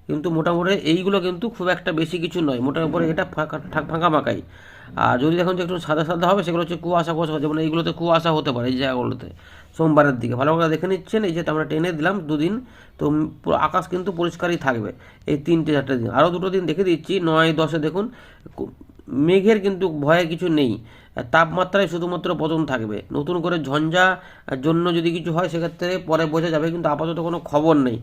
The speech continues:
তাই আমরা আশা করছি যে ওই যে একটা ঝঞ্ঝা বোধহয় ঢুকছে, ঢুকতে পারে, মানে শনিবার রোববারের দিকে, ওই যে হিমালয়ের পশ্চিম ভাগে তেরো চোদ্দ তারিখের দিকে, ফলে তাপমাত্রা একটু অদ-, অদল-, আবার একটু অতন-, আহ, অদল বদল হবে আর কি।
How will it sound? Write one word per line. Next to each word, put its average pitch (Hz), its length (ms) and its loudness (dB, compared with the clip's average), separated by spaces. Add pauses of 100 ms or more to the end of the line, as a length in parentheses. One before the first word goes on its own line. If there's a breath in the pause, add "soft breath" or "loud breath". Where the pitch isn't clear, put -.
(300 loud breath)
তাই 160 160 6
আমরা 185 180 6
আশা 170 220 6
করছি 185 280 -4
যে 196 260 0
ওই 156 140 -2
যে 156 140 0
একটা 156 140 -2
ঝঞ্ঝা 147 300 0
বোধহয় 156 220 -2
ঢুকছে, 143 420 -4 (360 loud breath)
ঢুকতে 151 220 -2
পারে, 147 380 4 (260 soft breath)
মানে 135 260 0
শনিবার 156 520 4
রোববারের 139 480 2
দিকে, 120 180 -4
ওই 127 80 -2
যে 127 60 0
হিমালয়ের 139 420 0
পশ্চিম 139 320 -2
ভাগে 147 280 -2 (380 loud breath)
তেরো 147 200 6
চোদ্দ 135 300 -2
তারিখের 127 260 0
দিকে, 123 140 -2
ফলে 151 260 0
তাপমাত্রা 160 480 0
একটু 156 180 -4
অদ-, 143 160 -2
অদল-, 135 500 -2
আবার 139 200 0
একটু 143 140 -4
অতন-, 143 360 -2 (380 loud breath)
আহ, 127 240 2
অদল 143 200 4
বদল 143 240 2
হবে 131 260 2
আর 117 80 2
কি। 110 200 -6